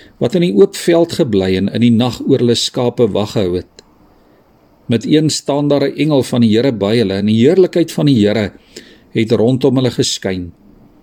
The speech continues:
Hulle het baie groot geskrik. Toe sê die engel vir hulle: Moenie bang wees nie, want kyk, ek bring vir julle 'n goeie tyding van groot blydskap wat vir die hele volk bestem is. Vandag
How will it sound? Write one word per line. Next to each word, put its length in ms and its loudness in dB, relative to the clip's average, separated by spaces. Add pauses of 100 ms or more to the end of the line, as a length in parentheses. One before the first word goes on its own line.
(640)
Hulle 140 0
het 120 0
baie 220 0
groot 300 0
geskrik. 680 -4 (800)
Toe 100 0
sê 200 2
die 160 0
engel 220 0
vir 180 -2
hulle: 180 0
Moenie 260 2
bang 300 0
wees 300 0
nie, 120 -2
want 240 -2
kyk, 320 -2 (800)
ek 220 -4
bring 240 2
vir 160 -4
julle 420 0
'n 60 -2
goeie 360 2
tyding 600 -4
van 240 -2
groot 340 0
blydskap 680 -4 (840)
wat 220 -2
vir 200 -2
die 220 0
hele 180 2
volk 420 0
bestem 440 -4
is. 340 -10 (880)
Vandag 880 -2